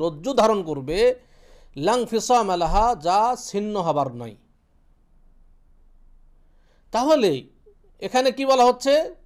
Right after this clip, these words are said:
প্রথমে নেগেটিভ দিয়ে শুরু হচ্ছে যে ফামান ইয়াকফুর বিত তাগুত, যে তাগুতকে অস্বীকার করবে। তাগুত হচ্ছে মা উবিদা মিন দুনিল্লাহ, আল্লাহ ছাড়া যার ইবাদত করা হয় সে হলো তাগুত। তাহলে এক নাম্বার তাগুতকে অস্বীকার করবেন। দুই নাম্বার,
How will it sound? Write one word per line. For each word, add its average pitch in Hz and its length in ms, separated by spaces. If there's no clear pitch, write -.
প্রথমে 262 400
নেগেটিভ 226 540
দিয়ে 240 220
শুরু 214 140
হচ্ছে 147 300
যে 190 100
ফামান 254 280
ইয়াকফুর 262 460
বিত 202 220
তাগুত, 160 420
যে 196 80
তাগুতকে 202 520
অস্বীকার 170 320
করবে। 123 280
তাগুত 208 380
হচ্ছে 226 200
মা 202 180
উবিদা 214 280
মিন 185 240
দুনিল্লাহ, 131 500
আল্লাহ 190 400
ছাড়া 196 180
যার 190 200
ইবাদত 196 340
করা 180 140
হয় 202 160
সে 220 100
হলো 190 220
তাগুত। 127 340
তাহলে 190 180
এক 202 120
নাম্বার 226 340
তাগুতকে 190 480
অস্বীকার 165 320
করবেন। 127 320
দুই 160 220
নাম্বার, 226 300